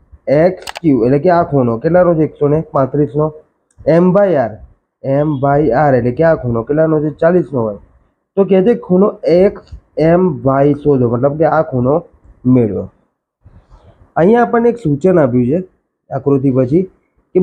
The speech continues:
બિંદુ એમમાંથી પસાર થતી, મતલબ આ જે બિંદુ એમ છે એમાંથી પસાર થતી પી ક્યુ ને સમાંતર એટલે કે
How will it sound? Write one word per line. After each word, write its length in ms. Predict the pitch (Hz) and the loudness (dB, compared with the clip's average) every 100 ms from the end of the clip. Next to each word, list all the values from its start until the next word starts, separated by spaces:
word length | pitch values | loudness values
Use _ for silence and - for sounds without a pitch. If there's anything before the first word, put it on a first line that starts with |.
| 175 | 2
બિંદુ 280 | 165 180 233 220 | 4 4 4 2
એમમાંથી 380 | 214 214 226 - | 0 -2 -2 -4
પસાર 320 | 156 175 147 120 | -2 0 0 -2
થતી, 260 | 107 110 | -4 -6
મતલબ 240 | 113 135 147 | -6 -4 -2
આ 100 | 151 | 0
જે 60 | 160 | 0
બિંદુ 320 | 151 147 165 180 139 | -2 0 2 2 2
એમ 80 | 120 | 0
છે 80 | 147 151 | -2 -2
એમાંથી 280 | 143 160 180 | -2 -2 -2
પસાર 260 | 175 190 175 | -2 0 0
થતી 240 | 131 120 123 - _ _ _ _ - | -2 -4 -8 -8 _ _ _ _ -6
પી 80 | 185 - | -6 0
ક્યુ 120 | 240 | 2
ને 100 | 240 240 | 2 2
સમાંતર 460 | 202 190 175 139 | 0 0 0 0
એટલે 220 | 120 123 | -2 -4
કે 80 | 123 | -6